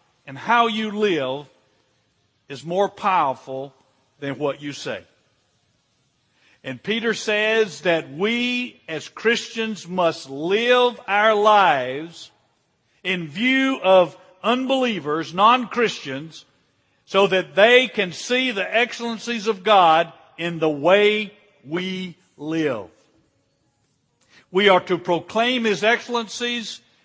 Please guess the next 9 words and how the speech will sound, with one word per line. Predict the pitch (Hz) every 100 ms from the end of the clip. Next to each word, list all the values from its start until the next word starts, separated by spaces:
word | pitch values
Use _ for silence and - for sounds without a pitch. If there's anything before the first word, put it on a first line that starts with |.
| _
by | 165 160
living | 143 175 226 233 226 214 - _ _
a | 170 156
godly | 135 - 165 190 185 196 196
life. | 165 170 165 139 - _ _ _
And | 151
that's | 226 240
a | 240
principle. | 254 247 - 170 95